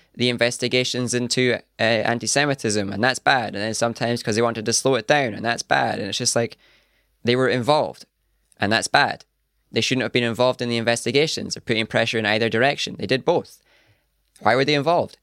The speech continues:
Because of the relentless media pressure for them to get involved, for the relentless media pressure f-, of people asking, "What is Corbyn and his office doing?" F-, made them get involved. I've talked about before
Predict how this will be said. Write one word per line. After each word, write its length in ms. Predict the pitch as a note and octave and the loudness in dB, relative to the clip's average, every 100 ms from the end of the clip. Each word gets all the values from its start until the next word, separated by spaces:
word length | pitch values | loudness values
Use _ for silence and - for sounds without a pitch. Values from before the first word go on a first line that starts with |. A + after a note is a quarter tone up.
| _ _ | _ _
Because 280 | D3+ F3 D#3+ | -2 0 0
of 80 | D#3 | 2
the 100 | D3+ | 2
relentless 580 | D3 B2+ D#3 D3+ D#3 - | 2 2 0 0 -2 0
media 380 | C#3+ C#3+ C#3 B2+ | 0 2 2 2
pressure 560 | - F3+ - G2 G2+ - _ _ | 2 2 0 -4 -6 -12 _ _
for 200 | - D3 | 0 2
them 160 | D3 | 2
to 100 | D#3+ | 0
get 220 | B2+ D3+ C#3 | 0 2 2
involved, 580 | A2+ D3 D#3+ G2+ - - _ _ - | 0 2 2 0 -8 -20 _ _ -8
for 180 | - | -4
the 200 | C3+ C#3+ | 0 2
relentless 340 | C#3+ D3+ D#3 D3+ | 2 2 0 -2
media 200 | C#3+ C#3+ | 0 0
pressure 320 | D#3+ D3+ D3+ C3 | 2 0 -2 -10
f-, 40 | - | -6
of 160 | C3 - | -6 -2
people 220 | C#3+ C#3 | 0 2
asking, 340 | C3+ C#3+ C3 A2+ | 0 -2 -6 -4
"What 160 | C#3 C3+ | -2 0
is 100 | C#3+ | -2
Corbyn 320 | - C#3 C#3+ | 0 0 0
and 80 | A#2+ | -2
his 120 | B2 B2+ | -2 -2
office 260 | B2+ G#2+ | -2 -4
doing?" 460 | G2 D3+ C3+ E2 - _ _ _ _ | 0 0 0 -6 -14 _ _ _ _
F-, 200 | - - - | -20 -20 -4
made 260 | C3+ E3 D#3+ | -2 0 0
them 120 | E3 | 0
get 140 | D#3 | 0
involved. 340 | C#3+ D#3 D3+ - | 0 0 0 0
I've 180 | D3 D#3+ | 0 0
talked 200 | F3+ E3 | -4 -2
about 180 | E3 C#3+ | 0 0
before 500 | C#3 F3 F3 G#2+ | -2 0 2 0